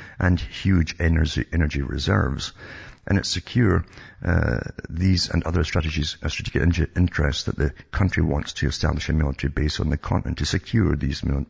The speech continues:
uh, mineral rights and so on." Controversy over africom returned to the fore recently when the Youth League of South Africa's ruling A N C party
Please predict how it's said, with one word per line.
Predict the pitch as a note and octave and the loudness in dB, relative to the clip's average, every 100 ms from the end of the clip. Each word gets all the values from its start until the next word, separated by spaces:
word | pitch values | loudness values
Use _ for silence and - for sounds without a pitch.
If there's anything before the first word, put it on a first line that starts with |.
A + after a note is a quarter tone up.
| D2 | -6
uh, | - C2 C#2+ | -6 -4 0
mineral | D#2 C#2+ C2+ | 2 2 0
rights | C2+ C2 | -4 -4
and | D2+ | -6
so | - C#2+ | -2 -2
on." | C2 - _ - - - - - - - | -2 -8 _ -20 -18 -16 -16 -16 -18 -4
Controversy | - A2 F#2+ F#2 - | 2 4 4 2 2
over | D#2+ D#2+ | 2 2
africom | - D#2+ F2+ - E2+ E2 | 2 0 0 2 4 4
returned | D#2+ - F#2+ E2+ | 2 2 2 2
to | D#2 | 0
the | D#2 | -2
fore | - A#2+ | 2 2
recently | G2+ F2+ - E2 | 4 2 2 2
when | E2+ E2+ | 4 4
the | D#2+ | 4
Youth | G2 - | 2 0
League | E2+ D#2+ | -4 -2
of | D#2 | -2
South | E2 - - | 0 0 0
Africa's | - C2+ C#2+ | -2 0 0
ruling | E2 F2 - | 2 2 2
A | E2+ | 0
N | D2 | 0
C | - F#2+ | 0 -2
party | - - A2+ - F2+ | 0 2 2 2 0